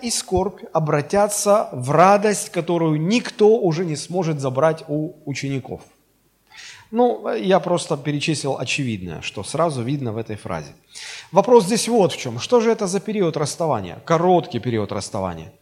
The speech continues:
Ну, самое первое предположение, которое вот очевидно на поверхности, сразу бросается в глаза,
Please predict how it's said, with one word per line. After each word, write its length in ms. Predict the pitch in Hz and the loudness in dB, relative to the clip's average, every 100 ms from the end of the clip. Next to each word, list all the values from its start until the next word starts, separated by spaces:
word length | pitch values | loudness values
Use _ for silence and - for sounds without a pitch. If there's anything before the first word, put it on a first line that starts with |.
| _ - - - - | _ -20 -20 -16 -6
Ну, 140 | 240 | -4
самое 340 | - 220 196 196 | 0 0 0 -2
первое 340 | 226 214 185 | 0 2 2
предположение, 680 | 175 156 180 185 180 247 170 | 0 -4 0 2 2 0 0
которое 400 | 147 135 135 123 | -2 -2 -2 -2
вот 180 | 113 120 | -4 -6
очевидно 500 | - 147 190 160 123 | -6 -2 -2 -2 -2
на 120 | 117 | -2
поверхности, 680 | 120 139 202 - 151 - 131 | 0 4 2 2 -8 -6 -6
сразу 340 | - 139 131 | 0 0 0
бросается 560 | 123 123 - 120 110 120 | -4 -4 -4 -6 -4 -6
в 60 | |
глаза, 420 | 139 151 196 226 | -2 0 2 0